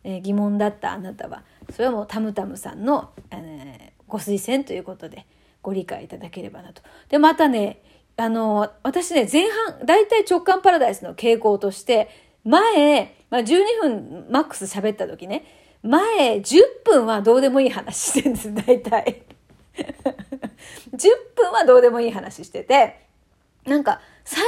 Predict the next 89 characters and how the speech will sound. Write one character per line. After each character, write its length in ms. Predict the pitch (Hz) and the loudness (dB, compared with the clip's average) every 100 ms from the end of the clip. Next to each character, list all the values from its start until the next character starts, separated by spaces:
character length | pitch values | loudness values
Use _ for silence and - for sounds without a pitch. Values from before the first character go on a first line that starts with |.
| 466 | 0
後 120 | 339 | 0
の 120 | 247 | 0
二 160 | 220 269 | -2 -4
分 220 | 339 349 | -2 -2
ぐ 100 | 370 | 2
ら 140 | 277 | 2
い 60 | 202 | 0
で、 260 | - - - - - | -8 -12 -14 -16 -2
何 260 | 311 349 | 0 0
か 100 | 220 | -2
ね、 120 | 208 196 | -4 -6
取 240 | 240 285 | -4 -4
り 60 | 370 | -4
憑 100 | - | 2
か 100 | 403 | 2
れ 100 | 370 | 6
た 100 | 330 | 4
よ 160 | 339 | 4
う 60 | 294 | -2
に 200 | 208 208 _ | -4 -12 _
い 140 | 269 | -2
い 40 | 269 | -2
話 360 | 220 220 202 | -2 -6 -8
し 80 | 214 | -6
て 100 | - | 2
る 100 | 220 | 2
っ 40 | 233 | 2
て 180 | 233 | -2
い 100 | 208 - | -2 -2
う、 220 | 185 - | -6 -4
な 140 | 220 | -4
ん 80 | 294 | -2
と 100 | 302 | 0
な 140 | - | 0
く、 220 | 403 220 208 - _ | 0 -4 -4 -14 _
そ 260 | - 302 311 | -2 4 4
う 40 | |
い 100 | 311 | 4
う、 220 | 302 285 - _ _ _ - | 0 -4 -10 _ _ _ -6
ま 100 | 254 | -2
あ、 20 | |
パ 140 | - 247 | -2 0
タ 100 | 320 | 2
ー 100 | 294 | 4
ン 40 | |
が 80 | 208 | 4
多 100 | 233 | 4
い 40 | 269 | 4
か 140 | 190 | -2
な 140 | 190 196 | -8 -10
っ 60 | |
て 200 | 202 - | -12 -12
思 240 | 180 202 202 | -8 -6 -6
う 60 | |
ん 80 | - | -8
で 80 | - | -18
す 120 | - | -18
よ 100 | - | -16
ね。 220 | - 208 - _ _ _ _ | -12 -12 -14 _ _ _ _
そ 280 | - 185 - | -16 -14 -4
う。 20 | |
な 100 | 247 | -4
ん 20 | |
か 60 | - | 0
話 260 | 311 494 | 2 2
し 20 | - | 4
て 80 | |
る 100 | 415 | 4
う 40 | 214 | 4
ち 120 | 196 | -2
に 120 | 190 | -12
ね、 280 | 185 165 160 _ _ | -12 -14 -16 _ _
あ、 160 | - 233 | 0 0
な 120 | 247 | 2
ん 20 | |
か 60 | 262 | -2
話 260 | 254 349 415 | 0 0 2
が 140 | 254 202 | 0 0
ま 140 | 214 233 | -4 -2
と 120 | 339 | -2
ま 100 | 381 | -4
っ 40 | |
て 120 | 381 370 | -6 -6
く 100 | 320 | -4
る 80 | |
ん 20 | 240 | -6
で 60 | |
す 140 | 208 | -10
よ。 100 | 175 | -14